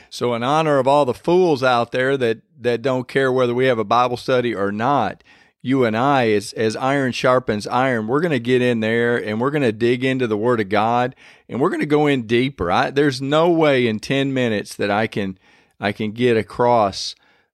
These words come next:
concepts, these spiritual concepts that take, that's taking me years to develop. But the, the Bible study is gonna be, I think the way it's gonna, this way we're gonna do it is it's gonna be like a thirty-minute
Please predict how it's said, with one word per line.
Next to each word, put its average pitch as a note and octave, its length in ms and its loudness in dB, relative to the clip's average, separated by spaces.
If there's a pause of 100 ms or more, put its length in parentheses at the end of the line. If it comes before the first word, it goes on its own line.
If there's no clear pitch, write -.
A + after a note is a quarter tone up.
(200)
concepts, A#2 800 -2
these G#2+ 220 -6
spiritual A#2+ 420 0
concepts G#2 880 -6 (340)
that G2+ 280 0
take, A2 480 -2 (120)
that's A2+ 400 -4
taking C3+ 400 -2
me C3 120 0
years B2 640 2
to G#2+ 120 -8
develop. G2 600 0 (500)
But B2 180 0
the, B2 280 2 (440)
the A#2+ 120 -4
Bible E3 420 2
study C3+ 600 0
is A#2 160 -2
gonna C3 240 -2
be, B2+ 280 0
I A#2+ 120 -2
think D#3+ 320 -4
the C3 80 0
way C3 180 4
it's C3 120 -2
gonna, B2+ 320 -2 (120)
this B2 220 -10
way C3 200 2
we're B2 180 -2
gonna B2 200 0
do B2 240 2
it A#2+ 100 0
is G#2+ 160 0
it's G#2+ 200 -4
gonna B2 180 -4
be A#2 160 0
like A2 220 0
a G#2 100 2
thirty-minute B2+ 960 0